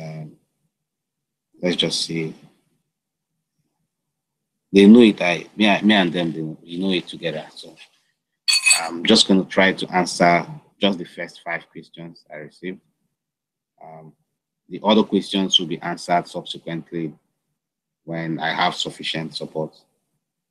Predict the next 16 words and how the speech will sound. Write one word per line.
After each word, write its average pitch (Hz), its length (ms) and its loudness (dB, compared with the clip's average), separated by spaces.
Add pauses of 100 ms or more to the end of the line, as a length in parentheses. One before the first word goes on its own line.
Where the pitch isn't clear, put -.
(320)
Um, 78 400 -14
so 92 280 -6
the 90 100 -6
first 113 340 0
question 90 640 0
is, 85 400 -12 (680)
how 113 200 8
long 104 320 4
does 90 500 0
the 95 60 -2
admission 90 480 -2
process - 640 -6 (840)
last? 160 440 -6 (800)
Well, 92 260 0
this, - 480 -4 (500)
um, 82 440 -6